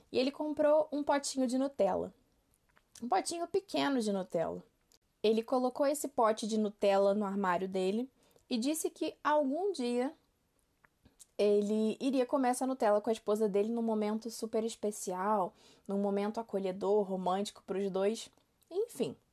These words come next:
é isso. E ele guardou, esses são meus dedos estalando, a Nutella durante muito e muito tempo. Só que essa Nutella caiu atrás desse armário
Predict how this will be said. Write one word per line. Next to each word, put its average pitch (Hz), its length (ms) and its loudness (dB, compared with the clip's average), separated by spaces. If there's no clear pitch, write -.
é 339 140 -2
isso. - 300 -6
E - 40 -2
ele 320 160 2
guardou, 269 540 2
esses 196 200 -2
são 220 100 0
meus 220 180 0
dedos 214 240 0
estalando, 214 520 -2
a - 100 -2
Nutella 247 400 2
durante 226 400 0
muito 294 320 -2
e 302 60 0
muito 240 280 -2
tempo. 185 340 -4
Só 320 220 0
que 415 80 -4
essa 330 180 -4
Nutella 240 640 2
caiu 262 300 2
atrás 247 360 2
desse 269 200 -2
armário 226 520 0